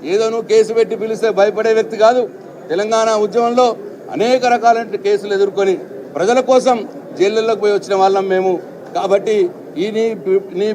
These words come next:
బెదిరింపులకు, నీ పిట్ట బెదిరింపులకు భయపడేవాడు ఎవరు లేడు. ఇక్కడ ఉన్న వాళ్ళందరం కూడా కేసీఆర్ సైనికులము, తెలంగాణ ఉద్యమంలో చురుకుగా పాల్గొన్న బిడ్డలము,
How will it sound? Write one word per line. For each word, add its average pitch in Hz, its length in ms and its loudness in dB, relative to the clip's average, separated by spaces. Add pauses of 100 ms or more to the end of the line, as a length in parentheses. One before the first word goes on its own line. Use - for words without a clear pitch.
బెదిరింపులకు, 208 600 0
నీ 220 60 -2 (100)
పిట్ట 202 140 -8 (140)
బెదిరింపులకు 208 480 0
భయపడేవాడు 208 500 0
ఎవరు 202 240 2
లేడు. 254 200 4 (420)
ఇక్కడ 185 240 -6
ఉన్న 214 160 -2
వాళ్ళందరం 214 520 2
కూడా 277 140 2 (440)
కేసీఆర్ 208 520 0
సైనికులము, 208 540 0 (360)
తెలంగాణ 208 380 2 (200)
ఉద్యమంలో 240 440 2 (400)
చురుకుగా 202 360 2 (140)
పాల్గొన్న 226 440 0
బిడ్డలము, 208 340 0